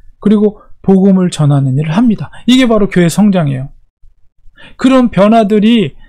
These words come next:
성도들에게 일어날 때 교회가 성장하는 것입니다. 우리 교회 모습을 보면서 우리는 얼마나 하나님의 뜻대로 우리가, 아, 이 교회 공동체가 이루어지는가, 그런 변화들이 이루어지고 있는가,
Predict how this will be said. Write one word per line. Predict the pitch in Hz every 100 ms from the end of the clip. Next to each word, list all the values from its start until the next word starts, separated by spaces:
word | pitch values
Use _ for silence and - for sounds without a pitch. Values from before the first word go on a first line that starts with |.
| -
성도들에게 | - 277 277 254 233 214 196 196 208 202
일어날 | 202 269 294 226 160
때 | 165 165 139 - - - - - -
교회가 | 190 190 180
성장하는 | 214 220 208 165 143
것입니다. | 139 - 170 135 - - - _ _ _ _ _ _ _
우리 | 170 170
교회 | - 165
모습을 | 147 139 151 135
보면서 | 196 202 185 - 147 - - - - _ -
우리는 | 160 160 151
얼마나 | 165 185 196 190 180 - _ -
하나님의 | - 208 196 180 170
뜻대로 | 254 - 233 226 - - - - -
우리가, | 147 143 135 - _ - -
아, | 156 131 - _
이 | 170 147
교회 | 165 156
공동체가 | 147 151 143 139 143 156
이루어지는가, | 220 220 190 160 147 131 131 - - - -
그런 | - 185 180
변화들이 | 165 180 180 165 156 -
이루어지고 | - 190 262 208 214
있는가, | 185 147 123 123 123 -